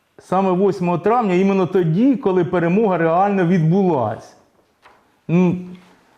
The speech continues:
цим самим ми ліквідовуємо будь-які політичні ігри, будь-які політичні маніпуляції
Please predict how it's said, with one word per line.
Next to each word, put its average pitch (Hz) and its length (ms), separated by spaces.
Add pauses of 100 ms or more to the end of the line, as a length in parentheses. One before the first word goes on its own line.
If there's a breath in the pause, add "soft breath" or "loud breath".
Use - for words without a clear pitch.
(120)
цим 233 260
самим 269 460
ми 214 120
ліквідовуємо 202 760
будь-які 185 600
політичні 185 680
ігри, 117 840 (120)
будь-які 196 760 (300 loud breath)
політичні 196 560
маніпуляції 175 1300